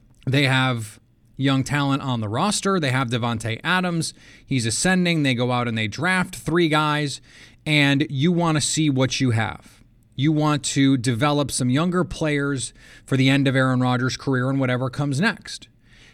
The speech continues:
And if guys like Equanimeous Saint Brown and Marquez Valdes-Scantling and Allen Lazard start to pop, and in a year, two years, three years with Jordan Love, those guys are legitimate frontline players, even if none of them are true number ones,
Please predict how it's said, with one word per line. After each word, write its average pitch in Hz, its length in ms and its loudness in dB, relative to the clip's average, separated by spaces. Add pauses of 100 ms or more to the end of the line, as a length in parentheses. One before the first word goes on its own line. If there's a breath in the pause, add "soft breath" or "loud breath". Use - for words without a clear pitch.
(160 soft breath)
And 165 440 0
if 175 220 -4
guys 190 460 -2
like 170 180 -2
Equanimeous 156 600 0
Saint 147 280 -2
Brown 123 520 -4
and 123 100 -6
Marquez 127 480 -4
Valdes-Scantling 131 1000 -2
and 127 120 -4
Allen 127 300 -2
Lazard 123 480 -2
start 131 320 -6
to 160 80 -2
pop, 123 540 -6 (760 soft breath)
and 139 300 4
in 147 160 2
a 139 40 2
year, 156 320 4
two - 200 0
years, 143 340 2
three 202 280 0
years 156 260 4
with 139 120 -2
Jordan 143 300 2
Love, 147 220 0
those 139 180 0
guys 135 260 0
are 131 120 0
legitimate 143 840 0 (320 soft breath)
frontline 139 920 -2
players, 147 420 0
even 156 160 0
if 120 80 -4
none 139 200 0
of 131 80 0
them 131 120 0
are 120 120 -2
true 139 240 -2
number 117 340 -2
ones, 123 600 -4